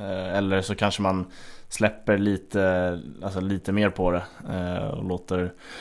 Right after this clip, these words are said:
låter folk satsa mer, som kanske förr i tiden. För att just nu känns det bara som att det, det låter bra att City ska straffas, men, liksom, i, i själva verket så tio miljoner euro, eh, rör ju inte dem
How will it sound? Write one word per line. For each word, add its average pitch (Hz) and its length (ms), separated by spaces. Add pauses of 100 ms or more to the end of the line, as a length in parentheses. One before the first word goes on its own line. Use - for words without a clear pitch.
(100)
låter 123 240
folk 110 220
satsa 101 320
mer, 87 260
som 92 280
kanske 90 220
förr 92 180
i 90 40
tiden. 92 320
För 98 60
att - 160
just 98 180
nu 104 120
känns 101 220
det 98 100
bara 92 180
som 92 240
att - 240
det, 92 280 (360)
det 113 100
låter 117 360
bra 92 360
att 98 220
City 98 380
ska 95 180
straffas, - 460
men, 90 460
liksom, 90 300
i, 90 220 (320)
i - 120
själva 95 220
verket 95 340
så 95 80
tio 101 200
miljoner 98 300
euro, 101 360 (460)
eh, 92 380
rör 101 220
ju 98 80
inte 95 160
dem 98 260